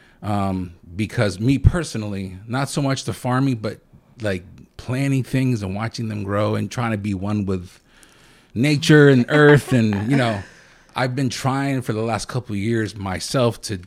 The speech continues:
Speaker 1: to kinda get into that, you know,
Speaker 2: Mm-hmm.
Speaker 1: um, keeping things alive, like plants and stuff, like learning and putting your feet in the grass and that type of stuff.
Speaker 2: All of it, yeah.
Speaker 1: Yeah.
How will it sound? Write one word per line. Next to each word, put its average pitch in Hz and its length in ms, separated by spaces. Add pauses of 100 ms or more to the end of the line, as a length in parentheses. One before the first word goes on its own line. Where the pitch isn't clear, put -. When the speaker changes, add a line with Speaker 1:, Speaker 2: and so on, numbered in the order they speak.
(240)
Speaker 1:
to 104 120
kinda 98 320
get 95 200
into 92 320
that, 82 300
you 220 80
know, 240 140
Speaker 2:
Mm-hmm. 233 180
Speaker 1:
um, 165 160 (840)
keeping 90 300
things 92 240
alive, 95 600
like 82 160
plants 98 400
and 104 100
stuff, 92 340
like 92 160
learning 95 540
and 85 260 (280)
putting 101 240
your 92 80
feet 110 260
in 104 80
the 104 60
grass 101 520
and 101 200
that 143 240
type 107 200
of - 60
stuff. - 400
Speaker 2:
All 156 300
of 170 160
it, 156 200
yeah. 160 280
Speaker 1:
Yeah. 139 460